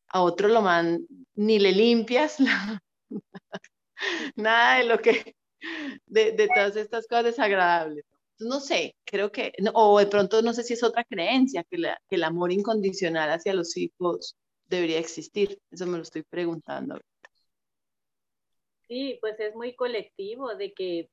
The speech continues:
Speaker 2: parece ser que ese es el deber ser, ¿no? De, de responsabilidad de tener hijos, de responsabilidad de ser padre.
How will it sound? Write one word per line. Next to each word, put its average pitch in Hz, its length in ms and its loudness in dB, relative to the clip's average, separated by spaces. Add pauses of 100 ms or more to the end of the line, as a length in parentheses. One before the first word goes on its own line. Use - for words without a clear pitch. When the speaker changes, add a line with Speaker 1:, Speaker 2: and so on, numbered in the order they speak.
(140)
Speaker 2:
parece 185 500 -4
ser 214 400 -6
que 196 240 -4
ese 196 200 -8
es 202 120 -12
el 180 340 -8 (320)
deber 202 580 -4
ser, 208 480 -6
¿no? 202 320 -14 (380)
De, 196 500 -2
de 202 120 -2
responsabilidad 190 1080 -6
de 226 120 -4
tener 190 320 -8
hijos, 196 420 -10
de 180 220 -4
responsabilidad 185 840 -8
de 220 140 -6
ser 208 260 -8
padre. 185 460 -6